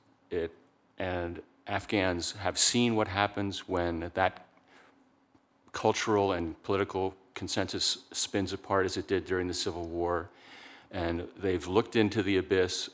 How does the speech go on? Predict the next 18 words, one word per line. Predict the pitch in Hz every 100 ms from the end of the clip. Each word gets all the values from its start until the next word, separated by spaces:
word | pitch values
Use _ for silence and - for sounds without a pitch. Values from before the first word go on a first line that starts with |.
| -
Uh, | 90 90 87 -
that's | 98 95 -
the |
thing | 127 117
that | 98
gives | 101 92
me | 101 95
optimism | 85 98 - 95 92 90 90
that | 87 -
this | 101 -
will | 101
continue | 95 92 - 95 92
to | 85
work, | 85 82 - - - - - - - _
because | 92 - 90 -
the | 98
alternatives | 92 92 - 120 113 98 92 95 - -
are | 87 85 82 82